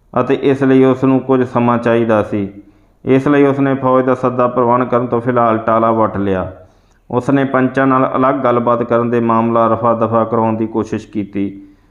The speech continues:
ਪਰ ਪੰਚ ਉਸ ਦੀ ਕੋਈ ਗੱਲ ਸੁਣਨ ਲਈ ਤਿਆਰ ਨਾ ਹੋਏ ਅਤੇ ਉਸ ਨੂੰ ਆਖਿਆ ਗਿਆ ਕਿ ਉਸ ਨੇ ਜੋ ਵੀ ਕਹਿਣਾ ਹੈ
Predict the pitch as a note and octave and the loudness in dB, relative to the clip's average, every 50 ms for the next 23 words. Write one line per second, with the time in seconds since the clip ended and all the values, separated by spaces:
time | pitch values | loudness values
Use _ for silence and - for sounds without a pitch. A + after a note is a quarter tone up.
0 | _ _ _ _ _ - C3 C3+ C3+ - - C3 C3+ C#3 C3+ - - - C#3 C3 | _ _ _ _ _ -2 0 0 0 0 0 0 0 0 -2 -4 -4 -2 -2 -2
1 | B2 A#2+ B2+ C3+ C3 C3+ C3 B2+ B2+ B2 A2+ A#2+ A#2 A#2+ A#2+ A#2 B2 A#2+ A#2+ A#2 | 0 2 2 2 2 4 4 4 4 4 2 2 2 2 2 0 -2 -2 0 0
2 | A#2+ A#2+ A#2+ A#2+ B2 A2+ A2+ A#2 A2+ A2+ A2+ A2 G#2+ G#2+ A2+ A2 G#2 G2 F#2+ F#2+ | 0 0 0 0 0 2 2 2 2 2 0 0 0 2 2 2 2 2 0 -4
3 | - - - - _ _ _ - A#2+ A#2 C3+ C3+ C3+ C3 C#3 C3+ B2+ B2 B2 B2 | -8 -18 -20 -20 _ _ _ -8 -4 0 2 2 2 2 2 2 2 2 0 0
4 | - C3+ B2+ B2+ B2+ B2 A#2+ A#2+ A#2+ A#2 C3 B2+ - - B2+ B2 - C3 B2 B2 | 0 0 0 2 2 2 2 2 2 0 0 -2 -2 0 -2 -2 -2 -2 0 0
5 | A#2+ A#2 A2 A#2 B2 B2+ B2 B2+ B2+ B2 B2+ A#2+ A#2+ A#2+ B2 A#2+ A#2+ A#2+ A#2+ | -2 0 0 2 2 4 4 4 4 4 2 0 0 0 0 0 0 0 0